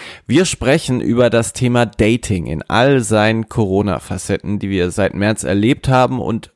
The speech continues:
leider ja auch noch ein Weilchen erleben werden. Mit Autorin Alena Ria diskutieren wir heute unter anderem den Siegeszug des Online-Datings und eine neue spannende Tinder-Alternative.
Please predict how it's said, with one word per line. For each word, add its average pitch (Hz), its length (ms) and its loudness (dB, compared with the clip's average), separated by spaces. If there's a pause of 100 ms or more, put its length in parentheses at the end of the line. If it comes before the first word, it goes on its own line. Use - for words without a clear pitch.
leider 110 560 2
ja 120 180 4
auch 95 240 0
noch 113 160 -2
ein 104 240 -2
Weilchen 87 400 -2
erleben 104 420 -2
werden. 57 300 -8 (580)
Mit 113 180 0
Autorin 156 520 2
Alena 113 460 2
Ria 123 440 2
diskutieren 117 640 -4
wir 120 160 2
heute 113 240 2
unter 165 320 2
anderem 120 480 0
den 107 240 0
Siegeszug 156 800 -4
des - 160 -6
Online-Datings 107 1000 0 (120)
und 117 380 0 (480)
eine 110 180 2
neue 143 320 4
spannende 143 480 0
Tinder-Alternative. 85 1120 -4